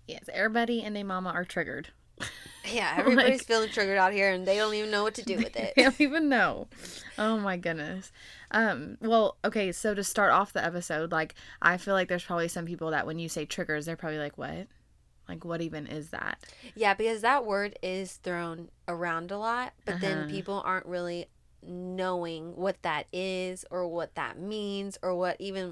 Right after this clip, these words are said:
Speaker 2: what that looks like.
Speaker 1: Yeah, exactly. So how would you describe, like, what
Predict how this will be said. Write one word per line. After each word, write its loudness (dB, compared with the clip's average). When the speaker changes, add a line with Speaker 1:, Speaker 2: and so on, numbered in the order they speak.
Speaker 2:
what -2
that -2
looks -6
like. -6
Speaker 1:
Yeah, 0
exactly. -8
So 4
how 8
would 2
you 0
describe, -2
like, -4
what -2